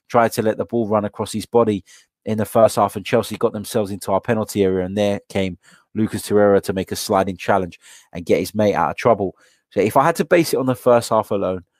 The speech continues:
Torreira gets a nine, but because he dropped off, because physically he couldn't keep up with the pace, I'm gonna give him a seven overall. Um, Matteo Guendouzi for me, I'm gonna give him a six. Um,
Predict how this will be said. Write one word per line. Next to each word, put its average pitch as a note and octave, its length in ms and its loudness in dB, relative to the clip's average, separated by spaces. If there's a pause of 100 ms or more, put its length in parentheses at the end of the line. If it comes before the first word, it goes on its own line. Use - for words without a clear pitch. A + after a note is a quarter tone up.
(160)
Torreira G#2 380 2
gets - 240 -8
a G#2 60 -6
nine, F2+ 260 -6
but F#2+ 240 -8
because A#2 340 -4
he B2 80 -8
dropped - 360 -4
off, F2 180 -6 (320)
because A#2 320 2
physically G#2+ 500 -4
he F#2+ 120 -6
couldn't F#2+ 240 -10
keep F#2+ 240 -10
up F2+ 100 -6
with F#2 80 -12
the F2+ 80 -10
pace, F2 320 -8
I'm F2+ 140 -10
gonna F2+ 160 -8
give F2+ 180 -10
him F2+ 100 -10
a E2 60 -10
seven F2 400 -4 (460)
overall. F#2 560 -2 (480)
Um, A2+ 500 4 (920)
Matteo D3 360 4
Guendouzi B2+ 640 2
for B2+ 160 -2
me, C3 440 2 (1200)
I'm B2 60 -8
gonna C3+ 140 2
give C#3+ 160 2
him C3+ 100 2
a B2 60 0
six. - 600 -2 (200)
Um, A#2+ 520 0